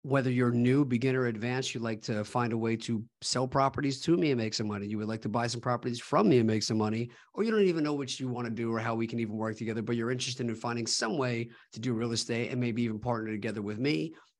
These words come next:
all you have to do is text me directly, five one six, five four zero, five seven three three. We'll get you a direct contact with me. That is the best way to talk to me about real estate and potentially doing real estate together.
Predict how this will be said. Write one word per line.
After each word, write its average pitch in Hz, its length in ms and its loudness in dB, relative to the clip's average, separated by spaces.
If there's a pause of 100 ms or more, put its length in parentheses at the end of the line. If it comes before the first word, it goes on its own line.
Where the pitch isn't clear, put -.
all 127 140 0
you 120 100 0
have 120 80 -2
to 120 80 -10
do 113 120 -2
is 107 120 -6
text - 400 -4
me 131 120 0
directly, 113 600 -2
five 120 340 -2
one 135 160 0
six, 123 460 -4 (200)
five 120 320 -2
four 127 180 0
zero, 113 440 -2 (180)
five 127 380 0
seven 123 280 -2
three 123 220 -2
three. 120 240 -2
We'll 117 160 -2
get 113 220 -2
you 110 80 -2
a 107 80 -2
direct 113 400 -2
contact 117 440 -4
with 107 140 -8
me. 160 340 2 (240)
That 120 120 0
is 120 80 0
the 117 100 -2
best 127 300 0
way 131 100 4
to 117 60 2
talk 117 240 -2
to 120 80 -2
me 113 80 -2
about 104 260 -2
real 131 160 4
estate 139 440 2 (260)
and 117 100 -12
potentially 117 420 -8
doing 110 200 -4
real 113 140 -4
estate 110 260 -8
together. 123 420 -2